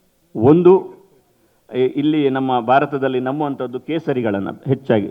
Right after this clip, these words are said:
ಯಾರು ಸ್ವಾಮೀಜಿಗಳು ಹಿಂದುತ್ವದವರು ಬಂದ ತಕ್ಷಣ ಹೋಗಿ ಕಾಲಿಗಡ್ಡ ಬೀಳ್ತೇವೆ. ಇಲ್ಲೂ ಕೂಡ ಹಿಂದುತ್ವ ಕೇಸರಿ ಶಾಲು ಹಾಕಿಕೊಂಡ ಒಂದು ದೊಡ್ಡ ವರ್ಗ ಇದನ್ನ, ಆ, ಮಾಡ್ತಾ ಇತ್ತು. ಅದರಲ್ಲಿ ಸಜ್ಜನರು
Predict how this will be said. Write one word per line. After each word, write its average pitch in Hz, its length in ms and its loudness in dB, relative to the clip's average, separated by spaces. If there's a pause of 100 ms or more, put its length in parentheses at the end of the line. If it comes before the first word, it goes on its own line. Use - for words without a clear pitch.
ಯಾರು 113 180 0
ಸ್ವಾಮೀಜಿಗಳು 123 600 4
ಹಿಂದುತ್ವದವರು 120 560 6
ಬಂದ 123 220 0
ತಕ್ಷಣ 123 400 -2
ಹೋಗಿ 139 400 0
ಕಾಲಿಗಡ್ಡ 139 400 4
ಬೀಳ್ತೇವೆ. 113 440 0 (1300)
ಇಲ್ಲೂ 139 300 4
ಕೂಡ 127 220 0
ಹಿಂದುತ್ವ 127 720 0
ಕೇಸರಿ 120 520 -4
ಶಾಲು 113 340 -2
ಹಾಕಿಕೊಂಡ 110 480 -2
ಒಂದು 104 340 -4
ದೊಡ್ಡ 113 220 -6
ವರ್ಗ 110 320 -2 (320)
ಇದನ್ನ, 110 360 -4
ಆ, - 580 -20 (480)
ಮಾಡ್ತಾ 113 280 -6
ಇತ್ತು. 104 160 -6
ಅದರಲ್ಲಿ 151 400 0 (220)
ಸಜ್ಜನರು 160 580 4